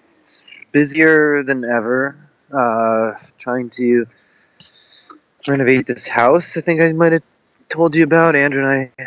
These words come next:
bought that house together, and, uh, he's, <clears throat> yeah, t-, finishing a record and building a house, and, um, I don't recommend trying to do those two things at the same time.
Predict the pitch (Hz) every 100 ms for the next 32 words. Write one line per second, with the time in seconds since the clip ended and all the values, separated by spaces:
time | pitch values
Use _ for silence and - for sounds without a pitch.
0 | - _ _ _ 131 127 - 120 120 127
1 | 123 - 117 123 123 127 123 117 113 113
2 | 113 - - - 147 143 - - - -
3 | - - - - - - - - 185 165
4 | 143 143 120 113 - - - _ - 147
5 | - 190 196 - 190 180 151 151 - 151
6 | 135 - 131 131 127 127 123 120 - -
7 | 139 131 131 113 120 113 107 - 117 104
8 | 104 104 101 101 101 _ _ _ - -
9 | - - - _ - - _ _ - -
10 | - - - - - - - 123 120 123
11 | 120 110 110 - 117 110 107 101 110 107
12 | 98 - - - - _ _ - _ 107
13 | 104 - 104 107 107 95 - - 95 90
14 | 98 90 82